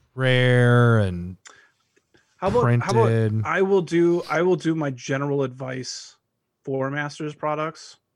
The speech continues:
Speaker 2: We haven't really had one since Masters twenty-five. And so my general
Speaker 1: Didn't we do
Speaker 2: advice
Speaker 1: we did an Ultimate Masters one, didn't we, last year?
Speaker 2: Oh, yeah, we probably did. Wow, that was, like, two years ago
Speaker 1: That
Speaker 2: now.
Speaker 1: was two years ago, wasn't it?
Speaker 2: That's crazy. Uh,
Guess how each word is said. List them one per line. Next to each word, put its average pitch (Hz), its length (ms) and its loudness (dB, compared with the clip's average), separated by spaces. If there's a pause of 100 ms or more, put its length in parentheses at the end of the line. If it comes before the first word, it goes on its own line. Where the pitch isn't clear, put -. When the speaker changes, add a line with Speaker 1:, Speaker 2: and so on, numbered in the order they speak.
(480)
Speaker 2:
We 151 80 -6
haven't 254 200 -6
really 185 180 -2
had 160 200 -4
one 139 180 -4
since 139 300 -8
Masters 131 320 -10
twenty-five. 131 540 -14 (640)
And 135 120 -12
so 131 380 -6 (360)
my 147 200 -6
general 170 920 -6
Speaker 1:
Didn't 185 200 2
we 226 100 2
do 214 220 2
Speaker 2:
advice 139 460 -4 (200)
Speaker 1:
we 156 160 0
did 202 160 2
an 151 60 2
Ultimate 120 440 0
Masters 95 480 -4
one, 98 220 -2
didn't 101 200 -2
we, 147 120 2
last 107 340 -2
year? 160 280 -2
Speaker 2:
Oh, 139 240 -6
yeah, 135 260 -6
we 135 140 -8
probably 131 280 -10
did. 127 220 -14 (120)
Wow, - 120 -16 (100)
that 135 80 -14
was, - 140 -16
like, 139 160 -10
two - 180 -12
years 113 260 -14
ago 127 80 -14
Speaker 1:
That 151 160 2
Speaker 2:
now. 135 80 -2
Speaker 1:
was 185 140 0
two - 200 -6
years 98 240 -6
ago, 90 160 -8
wasn't 110 320 -2
it? 87 160 -8
Speaker 2:
That's - 140 -20
crazy. 123 440 -12 (840)
Uh, 170 480 -6